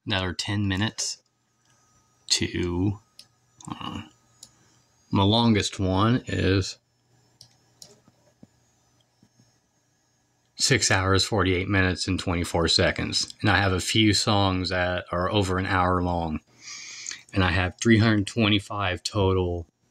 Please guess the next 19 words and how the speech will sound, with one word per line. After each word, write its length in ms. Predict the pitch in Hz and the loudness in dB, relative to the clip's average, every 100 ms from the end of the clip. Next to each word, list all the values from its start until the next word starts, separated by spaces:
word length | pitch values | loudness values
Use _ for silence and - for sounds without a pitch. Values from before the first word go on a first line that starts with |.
| _ _ _ | _ _ _
songs 480 | - - 101 95 92 | -2 0 2 2 2
that 140 | 95 92 | 2 0
are 280 | 87 87 - _ | -4 -8 -12 _
ten 260 | - 120 104 | -2 2 2
minutes 340 | 107 98 - | -2 -6 -2
up 160 | 104 - - | -4 -4 -8
plus. 500 | 117 82 - - - _ _ - - - - | -4 -4 -2 -2 -4 _ _ -20 -20 -14 -2
And 100 | 107 | 0
that 120 | 95 | 2
equals 500 | 98 95 107 95 90 | 2 0 0 0 0
fifty-one 720 | - - 104 117 113 110 98 | -2 -4 2 4 6 4 2
hours 540 | 107 95 95 92 87 85 | 2 4 4 0 -4 -8
and 180 | 87 78 | -10 -4
four 240 | 101 98 | 2 4
minutes 360 | 95 92 82 - | 4 2 0 -2
and 100 | - | 0
forty-eight 320 | 92 87 - | 2 2 0
seconds. 540 | 98 82 67 - - _ - _ _ _ _ _ _ | -2 -4 -6 -6 -6 _ -20 _ _ _ _ _ _
And 300 | 107 98 95 | 0 2 0